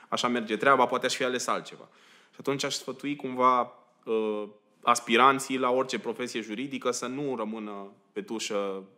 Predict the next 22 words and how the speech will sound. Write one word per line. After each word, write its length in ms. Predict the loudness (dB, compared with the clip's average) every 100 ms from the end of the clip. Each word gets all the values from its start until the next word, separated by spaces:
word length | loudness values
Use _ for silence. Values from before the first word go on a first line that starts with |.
| _ _ -6
dacă 340 | 6 6 6
nu 160 | -2 0
reușesc 420 | -2 -4 -4 -2
de 60 | 0
la 120 | 0
prima 220 | 0 -2
încercare 420 | -2 -4 -2 -2
să 100 | -4
acceadă 260 | -6 -6 -6
într-o 160 | -8
profesie 500 | -12 -12 -8 -6 -6
și 140 | -8 -8
să 220 | -10 -10 -12 -18 -6
încerce 340 | 2 2 2
cumva 220 | -2 0
să 140 | 0 -2
profeseze 680 | -4 -4 -4 0 0 0 -2
chiar 140 | -2
dintr-o 300 | -2 -4 -2
altă 200 | -4 -4
perspectivă 680 | -10 -12 -12 -12 -8 -4 -4
în 220 | -4 -8